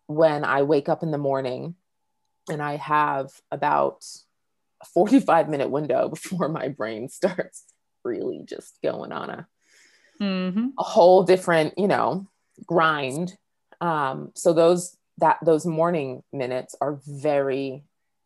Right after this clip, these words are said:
Speaker 1: uh, sacred to me. And I quiet every single morning. And that looks like listening to an instrumental song, no words,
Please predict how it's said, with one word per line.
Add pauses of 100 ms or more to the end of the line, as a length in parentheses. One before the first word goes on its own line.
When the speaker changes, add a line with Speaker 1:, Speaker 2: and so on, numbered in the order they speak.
(140)
Speaker 1:
uh,
sacred (120)
to
me. (880)
And (680)
I
quiet (320)
every
single
morning. (400)
And
that
looks
like (140)
listening (120)
to
an
instrumental
song, (220)
no
words,